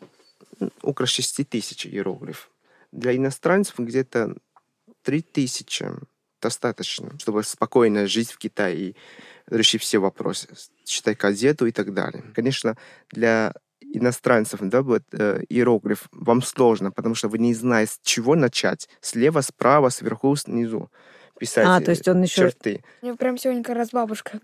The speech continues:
Speaker 3: мы сегодня ехали, она мне рассказывала про это. Там, что ли, четыре тона.
Speaker 1: Еще есть тоны, да. Тоны в китайском языке сыграют очень важную роль.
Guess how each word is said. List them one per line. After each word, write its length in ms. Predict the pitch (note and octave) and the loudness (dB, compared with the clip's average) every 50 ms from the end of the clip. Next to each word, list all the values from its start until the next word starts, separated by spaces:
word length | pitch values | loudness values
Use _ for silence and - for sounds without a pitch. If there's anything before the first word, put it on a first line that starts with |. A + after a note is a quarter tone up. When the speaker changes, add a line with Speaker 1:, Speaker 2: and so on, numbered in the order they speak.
| _ | _
Speaker 3:
мы 60 | - A#3+ | -10 -6
сегодня 280 | - A3+ A3 A3 A3 | -4 -4 -2 -2 -2
ехали, 220 | A#3 C4+ D4 C4+ A#3 | -2 -2 -2 -2 -2
она 120 | A3+ A3 | -2 -4
мне 180 | G#3+ G#3+ A3 G#3+ | -4 -4 -4 -2
рассказывала 540 | A3 A3+ - B3+ A#3 A#3 A3 G#3+ G#3 G#3+ | -4 -4 -4 -4 -4 -4 -4 -6 -8 -8
про 200 | A3 - A3+ A3+ B3 | -8 -6 -4 -4 -4
это. 300 | D#4 D#4 - A#3+ - - - | -4 -4 -6 -6 -8 -8 -8
Там, 160 | - C4 B3+ A#3+ | -4 -4 -4 -2
что 160 | - - B3+ | 0 0 0
ли, 100 | B3 A3+ | 0 0
четыре 400 | - - - - C4+ A#3+ B3+ B3+ | -4 -6 -6 -4 -2 -2 -2 -2
тона. 460 | - - C#4 B3+ B3 A3 G#3+ G#3 G3+ | 0 0 0 0 2 0 -2 -4 -4
Speaker 1:
Еще 220 | - A2+ - - A#3 | -6 -4 -2 0 2
есть 300 | A#2 B2 D#3 - - - _ | 2 2 2 0 -2 -6 _
тоны, 400 | - C3 B2 A#2 A2 G#2+ G#2 G2+ | 2 4 6 6 6 4 2 0
да. 360 | G2+ G2+ G#2+ G#2+ G2+ G2 G2+ G#2+ _ _ - | 0 2 2 4 4 2 0 -4 _ _ 0
Тоны 340 | - C#3+ F3 G3+ G3+ G3 D#3+ | 4 4 4 4 4 2 2
в 200 | C3+ B2+ C3 B2+ | 2 0 0 -2
китайском 500 | - C#3 C3+ C3+ A#2+ - - A2+ A2+ A#2 | 0 0 0 0 0 0 -2 -2 0 0
языке 380 | A2+ A2 A#2 - - B2 A2+ A2 | 0 -2 -4 -2 0 2 2 2
сыграют 420 | - - A2 A#2+ A#2+ A2+ A2 A2 | 0 -2 -2 0 2 2 4 4
очень 220 | A#2 A2+ - A2+ A2 | 2 2 0 0 2
важную 460 | G#2+ A2 G#2+ G#2 - _ - A2 G#2+ | 4 4 2 2 0 _ -4 -2 2
роль. 260 | A2 A2 G#2+ G2+ G2+ | 2 4 4 2 0